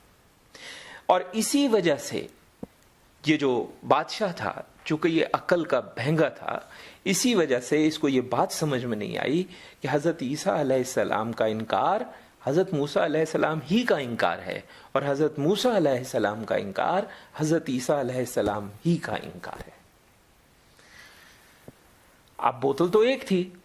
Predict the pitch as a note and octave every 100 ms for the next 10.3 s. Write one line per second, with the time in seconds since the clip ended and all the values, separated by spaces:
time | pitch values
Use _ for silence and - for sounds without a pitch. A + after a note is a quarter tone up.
0 | - C3 D3+ B2+ D#3+ E3+ D#3 C#3+ C#3+ B2
1 | - - C3 C#3+ A#2 A2 D3 F3+ C#3+ C3+
2 | B2+ A#2 - - _ - - C3+ B2 -
3 | - - - - - - - _ _ _
4 | _ _ _ _ - - - A2+ C#3+ -
5 | G3+ A#3 - - - - C#3 - - -
6 | - - - - - - C#3+ D3 A#3 F3
7 | C3 A2+ D#3 - - - _ B2+ D#3 D3
8 | - G#2+ C3+ - _ _ _ _ - C#3
9 | D3 - F#2+ - - G2+ G#2 - A2+ A2+
10 | C#3 D3 -